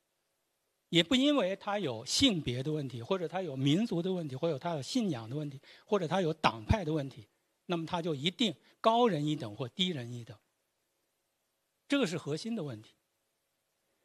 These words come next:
那么我们当然毫无疑问，每一个人都离不开社会。你生下来生在某一个家庭里，其实家庭本身也是个小社会。那所以社会本身，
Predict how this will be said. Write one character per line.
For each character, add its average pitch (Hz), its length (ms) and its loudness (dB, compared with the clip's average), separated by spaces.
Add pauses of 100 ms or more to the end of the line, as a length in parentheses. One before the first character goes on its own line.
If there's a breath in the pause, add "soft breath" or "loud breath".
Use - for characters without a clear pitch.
(1120)
那 285 140 12
么 254 120 8
我 160 220 6
们 151 100 2
当 247 220 2
然 180 160 4
毫 147 160 0
无 175 80 2
疑 190 80 -2
问， 185 100 0
每 135 200 -2
一 190 80 -2
个 262 100 2
人 180 160 0
都 190 100 -2
离 165 140 -2
不 196 80 -4
开 156 160 -4
社 135 240 -8
会。 107 180 -18 (1040)
你 165 80 2
生 269 220 2
下 233 80 0
来 196 100 4
生 214 200 0
在 214 80 2
某 131 180 -2
一 - 20 -2
个 143 80 0
家 190 200 0
庭 143 180 -4
里， 117 140 -6
其 208 160 -6
实 214 120 -4
家 240 160 0
庭 185 200 -4 (200)
本 113 240 0
身 - 160 -4
也 131 200 -4
是 175 80 -8
个 165 100 -4
小 - 240 -10
社 139 180 -8
会。 123 160 -12 (1900)
那 254 100 8
所 214 120 8
以 233 140 6
社 254 340 4
会 254 240 4
本 120 360 -4
身， 175 280 -4